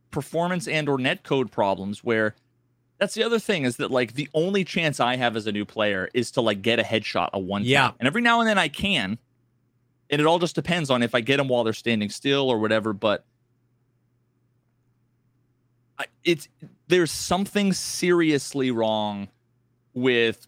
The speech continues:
Speaker 1: fucking pressing mouse one that I, I, I wanna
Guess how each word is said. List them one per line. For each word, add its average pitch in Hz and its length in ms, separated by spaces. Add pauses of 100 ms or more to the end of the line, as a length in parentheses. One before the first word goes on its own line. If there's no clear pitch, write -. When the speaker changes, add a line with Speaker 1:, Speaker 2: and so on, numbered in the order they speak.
(140)
Speaker 1:
fucking 127 340
pressing 123 360
mouse 110 300
one 98 440 (640)
that 113 300
I, 117 200
I, 110 300 (160)
I 117 60
wanna 113 600